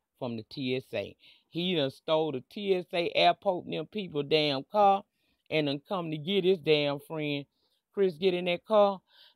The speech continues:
Baby, he, the, the friend said, "I told you not to go up in that house," and baby, they back up and they leave.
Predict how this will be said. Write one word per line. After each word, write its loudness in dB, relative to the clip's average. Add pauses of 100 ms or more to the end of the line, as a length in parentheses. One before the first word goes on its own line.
(100)
Baby, 2
he, -2
the, -2
the -2
friend -8
said, 0
"I 8
told 0
you -8
not 0
to -20
go 0
up -4
in -4
that 0
house," 0
and -6
baby, -2
they 0
back 0
up -4
and -4
they -2
leave. -4